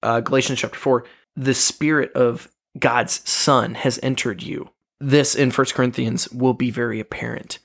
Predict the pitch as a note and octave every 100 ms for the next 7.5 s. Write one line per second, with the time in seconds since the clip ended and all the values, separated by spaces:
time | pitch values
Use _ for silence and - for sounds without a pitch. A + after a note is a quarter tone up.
0 | _ _ - C3 B2+ B2+ A#2+ - - -
1 | C3 B2+ - A#2 C3 C3 B2 A#2+ - C3
2 | - - - A#2+ A#2+ G#2+ G#2 - - -
3 | - - - - - - C3 C#3 C3+ C3+
4 | B2 - A#2 - B2+ B2 C3 C#3 C#3 D3+
5 | D#3 E3+ - - B2 B2+ A#2 A2+ - -
6 | _ B2+ A#2+ A#2+ A#2+ A#2+ A#2+ A2+ C3+ C#3+
7 | B2 - G#2 F#2+ -